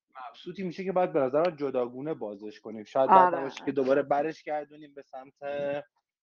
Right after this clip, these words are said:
Speaker 1: همون موضوع خودمون که آقا درآمد داشتن رو چرا باید جدی بگیریم.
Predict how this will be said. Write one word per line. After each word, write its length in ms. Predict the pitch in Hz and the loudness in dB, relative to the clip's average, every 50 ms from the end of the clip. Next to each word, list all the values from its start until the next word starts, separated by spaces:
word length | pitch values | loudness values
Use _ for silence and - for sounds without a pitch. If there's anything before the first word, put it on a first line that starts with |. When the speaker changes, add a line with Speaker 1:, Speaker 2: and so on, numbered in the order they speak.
| - | -8
Speaker 1:
همون 200 | 131 131 139 143 | -8 -8 -8 -8
موضوع 360 | 139 127 117 110 113 131 143 139 | -8 -8 -8 -8 -2 0 0 0
خودمون 440 | - 151 143 147 143 147 143 143 | 0 -2 0 0 -2 -2 -4 -10
که 380 | 135 - 156 147 147 147 143 143 | -8 -6 -4 -2 -2 -2 -2 -2
آقا 340 | 131 123 120 117 113 113 113 _ _ _ _ _ _ - | -2 -4 -4 -4 -4 -4 -6 _ _ _ _ _ _ -4
درآمد 420 | - 156 151 151 135 135 139 135 - | -2 -2 -2 0 0 0 0 0 0
داشتن 360 | 143 139 135 - 156 151 156 | -2 -4 -4 -4 -6 -6 -6
رو 60 | 151 | -6
چرا 240 | - - 165 151 131 | -6 -2 0 2 2
باید 200 | 120 113 113 110 | 2 2 -2 -2
جدی 340 | 113 120 110 104 - 120 110 | -4 -8 -8 -8 -8 -8 -6
بگیریم. 480 | 117 117 104 104 110 101 107 110 92 | -4 -4 -4 -4 -6 -6 -6 -6 -8